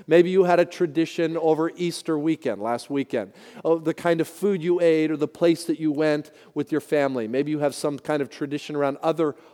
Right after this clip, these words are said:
holidays in your life, or a birthday, or an anniversary, or a celebration. Traditions are a part of our lives.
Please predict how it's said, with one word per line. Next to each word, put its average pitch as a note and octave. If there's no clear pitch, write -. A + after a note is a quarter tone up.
holidays C3
in C3+
your C#3+
life, C3+
or C#3
a C#3+
birthday, C3+
or A2+
an C3
anniversary, C#3+
or A2
a A2+
celebration. C3
Traditions G#3+
are F#3
a E3
part D#3+
of C#3+
our C#3
lives. C#3